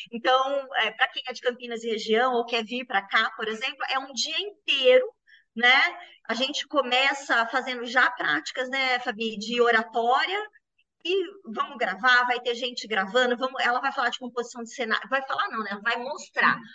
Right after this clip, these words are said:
Porque durante o módulo teórico, é, vai ter exercício também, né, Fabi? Essas coisas, por exemplo, que nem ela falou aqui da caneta, né?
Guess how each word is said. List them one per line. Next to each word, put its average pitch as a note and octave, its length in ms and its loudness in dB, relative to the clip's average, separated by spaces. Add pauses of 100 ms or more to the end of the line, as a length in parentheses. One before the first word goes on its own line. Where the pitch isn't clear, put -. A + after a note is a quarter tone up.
(440)
Porque C4 220 0
durante C#4+ 600 0
o B3 40 -8
módulo G#3 480 -2
teórico, G#3+ 800 0 (480)
é, G3+ 800 4 (160)
vai A#3+ 300 6
ter C4+ 140 0
exercício B3+ 460 -4
também, A#3 300 -2
né, A#3+ 120 0
Fabi? G#3+ 320 -4
Essas A3+ 300 -2
coisas, B3+ 340 4
por B3 120 -2
exemplo, A3 200 -4
que A3+ 80 -4
nem A#3 80 2
ela B3 140 2
falou B3 220 -2
aqui A#3+ 140 -8
da A3+ 100 2
caneta, A3 520 0
né? G#3+ 180 -4